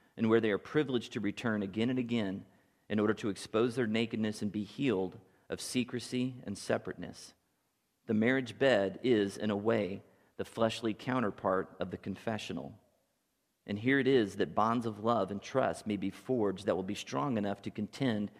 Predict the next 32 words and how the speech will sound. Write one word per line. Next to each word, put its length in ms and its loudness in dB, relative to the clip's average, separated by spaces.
with 120 -4
the 60 -4
sin 260 -2
of 100 -4
shame, 520 -4
which 200 -2
arguably 500 4
is 100 -4
the 80 -2
deepest 460 -2
and 120 0
most 180 -2
fundamental 460 2
sin 340 -2
of 120 -4
all. 400 -2
Why 220 6
did 140 2
Adam 260 4
run 180 0
from 200 -4
God? 360 0
Because 320 0
I 100 0
was 200 -2
naked, 440 -2
I 80 -4
was 200 -4
afraid, 560 -4
and 140 -8
hid 220 0
myself." 680 -8